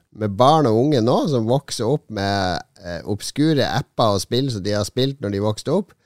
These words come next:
Og når de blir voksen, så kommer de til å huske dette spillet med denne hesten og den løva. Og hadde vært gøy å gjenbesøke det for nostalgien.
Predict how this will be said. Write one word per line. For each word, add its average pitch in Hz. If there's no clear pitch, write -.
Og -
når 123
de 120
blir 127
voksen, 139
så 110
kommer 123
de -
til 120
å -
huske -
dette 107
spillet 123
med 98
denne 101
hesten 113
og 98
den 101
løva. 117
Og 98
hadde 139
vært 131
gøy 139
å 101
gjenbesøke 117
det 107
for 104
nostalgien. 110